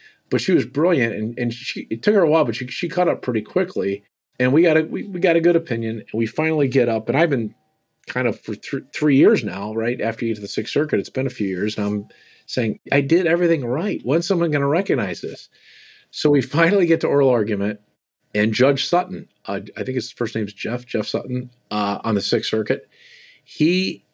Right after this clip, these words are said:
uh, is on the panel of three, and he says from the bench, and I'm sitting there at counsel table, uh, appellate counsel, uh, led the argument. I just, I was a potted plant.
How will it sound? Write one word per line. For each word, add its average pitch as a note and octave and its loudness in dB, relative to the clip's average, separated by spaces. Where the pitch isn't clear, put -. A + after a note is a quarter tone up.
uh, B2 2
is A#2 2
on B2+ 0
the C#3 2
panel C3+ 2
of G2+ -14
three, - -6
and B2 0
he C3+ -4
says - -4
from B2+ 0
the F3+ 2
bench, C3+ 0
and A2+ -6
I'm A#2+ -2
sitting B2 -2
there C3 2
at - -8
counsel C3 -2
table, G2+ -2
uh, G2 -2
appellate B2 0
counsel, G#2+ -4
uh, F#2+ -6
led G#2 0
the A2 4
argument. F#2+ -2
I G#2 0
just, G#2 -6
I G#2 -2
was G#2 2
a G2+ -4
potted G2+ -4
plant. F#2+ -6